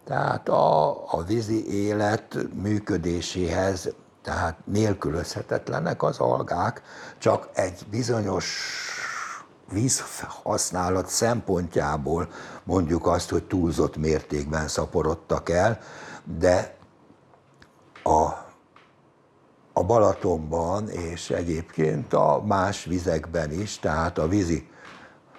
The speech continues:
élőlény együttesek, a vízi táplálékhálózatnak a, az alapján az algák állnak, és hogy úgy tetszik, ö,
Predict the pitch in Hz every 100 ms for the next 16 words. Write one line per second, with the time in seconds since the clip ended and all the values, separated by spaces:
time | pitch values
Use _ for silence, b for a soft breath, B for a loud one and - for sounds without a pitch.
0 | B B B B B - - 90 85 80
1 | 85 78 85 90 73 85 - 71 - -
2 | - 92 76 - - 92 - - - -
3 | - 101 - 107 101 - - - - 127
4 | 135 - - 98 - - B B B B
5 | B - 80 98 85 85 - 73 78 80
6 | 78 80 - 92 82 82 73 69 - 78
7 | 73 69 78 - 76 76 - - - -
8 | - - - - - - - 78 73 85
9 | - - - 85 80 - 52 -